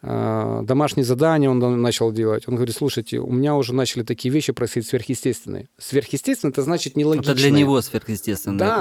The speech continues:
Speaker 2: так понимаю.
Speaker 1: Он, а, он говорит: «Такого не должно было происходить, но это происходит». Говорит: «Начали эти люди со мной общаться, которые никогда со мной не общались». Что-то начало меняться в атмосфере.
Speaker 2: Ну, это
Speaker 1: А
Speaker 2: значит, он изменился в первую очередь.
Speaker 1: Он начал менять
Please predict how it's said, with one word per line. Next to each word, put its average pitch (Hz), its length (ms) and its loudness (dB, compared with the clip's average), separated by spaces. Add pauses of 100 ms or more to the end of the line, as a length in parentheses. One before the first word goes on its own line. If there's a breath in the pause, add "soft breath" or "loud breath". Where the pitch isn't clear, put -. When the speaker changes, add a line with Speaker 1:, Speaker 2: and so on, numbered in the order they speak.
Speaker 2:
так - 80 -10
понимаю. - 260 -4
Speaker 1:
Он, 123 200 -6
а, 151 280 0
он 160 100 2
говорит: 160 240 2
«Такого 185 320 0
не 190 80 2
должно 190 300 2
было 160 180 4
происходить, 151 480 0
но 151 60 2
это 135 120 -2
происходит». 156 520 0
Говорит: 127 240 -2
«Начали 151 300 0
эти 143 100 0
люди 156 160 2
со 123 100 -4
мной 135 140 2
общаться, - 260 -2
которые 131 240 0
никогда 139 220 2
со - 80 -4
мной 127 120 0
не 123 60 0
общались». - 380 -6 (840)
Что-то - 320 -2
начало 185 360 2
меняться 180 500 0
в 127 40 0
атмосфере. 135 540 -4 (140)
Speaker 2:
Ну, 107 80 -4
это 92 100 -10
Speaker 1:
А 104 40 -8
Speaker 2:
значит, 120 260 -2
он 170 140 0
изменился 104 440 -4
в 92 40 -8
первую 98 300 -8
очередь. 98 380 -12
Speaker 1:
Он 156 220 4
начал 151 300 2
менять 156 480 2